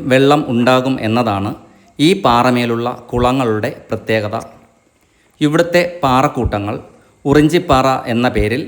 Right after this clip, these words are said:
അറിയപ്പെടുന്നു. കരിങ്കൽ പാകിയ വഴിയുടെ അവസാനം ആകുമ്പോഴേക്കും അവിടെ ഒരു ആൽമരവും അതിൻ്റെ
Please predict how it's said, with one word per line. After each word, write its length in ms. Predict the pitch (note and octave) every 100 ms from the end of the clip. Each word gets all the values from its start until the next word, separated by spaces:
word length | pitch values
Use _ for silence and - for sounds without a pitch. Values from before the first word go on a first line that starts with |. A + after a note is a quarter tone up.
| -
അറിയപ്പെടുന്നു. 540 | A2 A2 G#2+ G#2 G#2+ A2 - _ _ _ _ _ _ _ _ _ _ _ _ _ _ _ _ _ D#3
കരിങ്കൽ 380 | D3+ E3+ E3 F#3 D#3
പാകിയ 320 | C#3+ D3 D3+ -
വഴിയുടെ 360 | B2 A#2+ B2+ B2+ G#2
അവസാനം 440 | G#2+ C3+ B2 B2 - G#2+
ആകുമ്പോഴേക്കും 680 | G#2+ A2+ G#2+ F#2+ F#2 A#2+ B2+ - _ _ B2+
അവിടെ 200 | B2+ D3 C#3
ഒരു 100 | C3+ A2+
ആൽമരവും 520 | A#2+ B2+ G#2 G2+ A#2+ - - _ _ C#3
അതിൻ്റെ 280 | C#3+ E3+